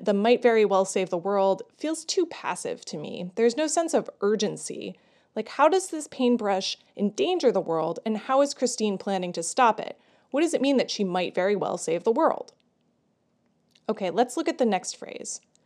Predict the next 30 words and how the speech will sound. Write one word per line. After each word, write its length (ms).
That 280
is, 420
if 100
she 200
can 160
navigate 480
secret 340
societies, 640
maneuver 460
family 340
feuds, 520
manage 360
to 100
stay 240
alive 380
long 240
enough 220
to 100
stave 240
off 160
literal 340
monsters, 640
and 160
figure 240
out 80
if 80
the 80
people 300
around 340
her, 360